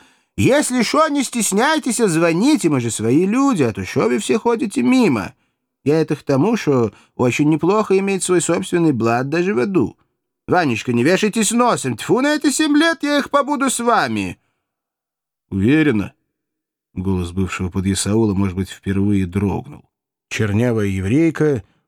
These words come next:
упоенно потёрлась щекой о его погон. «Семь лет безнаказанно изводить вас капризами. Ну, конечно, уверена.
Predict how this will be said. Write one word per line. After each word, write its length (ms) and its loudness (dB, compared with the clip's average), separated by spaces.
упоенно 640 0
потёрлась 640 -2
щекой 640 -2
о 140 -6
его 280 0
погон. 640 -6
«Семь 460 0
лет 300 0
безнаказанно 840 0
изводить 540 0
вас 220 0
капризами. 760 -2
Ну, 100 0
конечно, 600 0
уверена. 800 -2